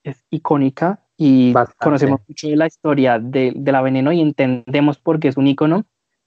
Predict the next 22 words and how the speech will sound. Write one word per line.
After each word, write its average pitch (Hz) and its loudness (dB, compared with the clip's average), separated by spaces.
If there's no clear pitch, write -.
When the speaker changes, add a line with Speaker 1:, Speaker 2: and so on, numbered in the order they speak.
Speaker 1:
Así 143 -4
que, 143 0
bueno, 120 -2
ícono 202 0
La 190 2
Veneno, 165 -2
o 156 -6
sea, 151 -2
La 135 0
Veneno 175 0
es 135 -4
un 160 2
ícono, 123 -4
un 139 -2
iconazo 160 -2
Speaker 2:
Un 143 -6
Speaker 1:
de 135 -2
la 151 -4
Speaker 2:
iconazo. 143 2
Speaker 1:
comunidad 135 -4
en 151 0
general, 139 0